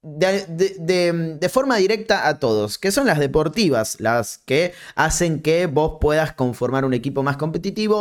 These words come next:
o menos competitivo. Eh, en ese sentido, me parece que va a cambiar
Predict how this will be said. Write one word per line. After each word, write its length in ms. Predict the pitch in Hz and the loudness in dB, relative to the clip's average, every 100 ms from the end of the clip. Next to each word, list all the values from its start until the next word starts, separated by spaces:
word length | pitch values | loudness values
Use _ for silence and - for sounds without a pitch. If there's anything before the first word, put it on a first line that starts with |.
| - | 0
o 140 | 139 | 0
menos 240 | 139 135 | 0 -2
competitivo. 680 | 135 120 113 117 104 95 90 - - - | -2 -6 -6 -6 -6 -6 -6 -12 -20 -12
Eh, 340 | - 98 - _ _ _ _ _ _ _ - | -4 -4 -4 _ _ _ _ _ _ _ -2
en 120 | 196 | 0
ese 200 | 226 214 | 0 0
sentido, 460 | 190 190 226 233 | 0 -2 0 2
me 80 | 196 | 2
parece 420 | 165 170 185 185 | 0 0 0 -2
que 360 | 180 185 214 - _ _ _ - | 0 0 0 -6 _ _ _ 0
va 80 | 151 | 0
a 100 | 175 | 2
cambiar 640 | 180 143 160 196 220 - | 0 2 2 2 0 -6